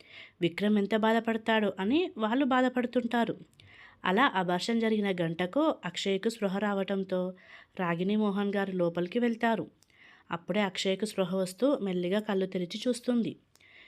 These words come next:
ఎదురుగా రాగిణి, మోహన్ గారు ఉండటంతో తనను వాళ్ళే హాస్పిటల్కి తీసుకొచ్చారు అనుకొని, "అత్తమ్మ కడుపు నొప్పితో అక్కడే చచ్చిపోతాననిపించింది. ఫోన్ చేద్దామంటే కూడా నా వల్ల కాలేదు. స్పృహ తప్పిపోయాను. సమయానికి మీరొచ్చారత్తమ్మ," అంది రాగిణి.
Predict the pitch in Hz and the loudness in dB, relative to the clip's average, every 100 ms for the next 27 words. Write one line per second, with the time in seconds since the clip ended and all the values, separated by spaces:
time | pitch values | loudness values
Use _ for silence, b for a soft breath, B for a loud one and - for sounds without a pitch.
0 | b - 185 175 175 196 208 175 170 185 | b -4 -2 0 0 0 0 0 0 0
1 | 202 196 196 196 190 185 170 170 170 180 | 0 0 0 0 0 0 0 0 0 -2
2 | 175 240 294 - - 202 190 185 175 156 | -2 0 0 -2 -4 -2 0 0 -2 -2
3 | 170 214 208 185 - 202 214 196 190 - | -2 -2 -2 -4 -6 -4 -2 -2 -4 -4
4 | 190 - 196 196 190 190 185 175 175 175 | -6 -4 -2 0 0 0 -2 -2 -2 -4
5 | 175 B B B - 160 - 180 208 220 | -8 B B B -8 -6 0 2 2 0
6 | - 180 170 180 190 190 185 226 202 - | -2 -2 -2 0 -2 -2 0 0 0 0
7 | 185 208 214 - - 190 220 233 233 233 | 0 0 -2 -4 2 2 4 2 2 0
8 | 233 220 226 202 - - B B B - | -2 0 0 0 -2 -10 B B B -6
9 | - 190 196 196 185 190 190 185 185 185 | 2 2 4 2 2 2 2 2 0 2
10 | 180 214 240 220 190 175 202 233 233 233 | 2 4 4 4 2 2 2 2 2 2
11 | 202 - B B B - - 185 180 196 | 0 -4 B B B -16 -2 0 2 0
12 | 233 220 226 226 226 190 143 - _ - | 0 0 2 4 4 2 0 -8 _ -6
13 | 180 185 190 196 196 247 226 196 202 220 | -2 0 2 0 2 2 4 2 2 2
14 | 226 220 202 196 190 185 170 208 233 220 | 2 0 0 2 0 0 2 2 2 2
15 | 190 147 | 0 -2